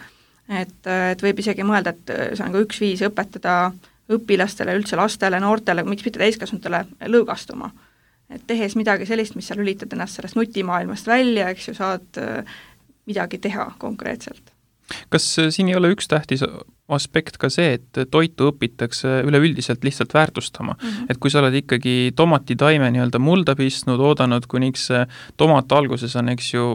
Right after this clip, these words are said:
Speaker 2: vist päris alguses peaks olema valge, siis on roheline, siis on juba lõpuks punane, aga ka veel mitte nii punane, et seda oleks põhjust noppida. Et kui sa siis selle tomati oled lõpuks kätte saanud ja, ja kas või näiteks, ma ei tea, võileiva peale viilutanud, et see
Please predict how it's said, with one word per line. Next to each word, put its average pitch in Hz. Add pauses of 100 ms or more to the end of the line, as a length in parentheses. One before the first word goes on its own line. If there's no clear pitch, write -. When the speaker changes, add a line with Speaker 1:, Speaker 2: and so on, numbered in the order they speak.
Speaker 2:
vist -
päris 156
alguses 120
peaks -
olema 117
valge, 165
siis -
on 117
roheline, 135
siis 131
on 117
juba 117
lõpuks -
punane, 156
aga 120
ka 147
veel 143
mitte 143
nii 147
punane, 127
et 120
seda 120 (180)
oleks 131
põhjust 139
noppida. 123 (300)
Et 139
kui 151
sa 135
siis 147
selle 135
tomati 170
oled 127
lõpuks 160
kätte 175
saanud 127
ja, 135 (380)
ja 127
kas 139
või 135
näiteks, -
ma 131
ei 135
tea, 135
võileiva 123
peale 123
viilutanud, 123
et 120
see 123